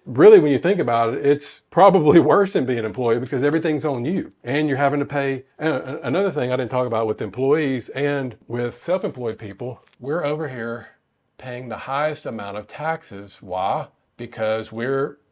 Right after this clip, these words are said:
have one income stream called active income. Your active income is what you pay your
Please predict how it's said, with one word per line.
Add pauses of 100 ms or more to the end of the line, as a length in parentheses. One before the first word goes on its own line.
(220)
have
one
income
stream
called
active
income. (160)
Your
active
income
is
what (200)
you
pay (340)
your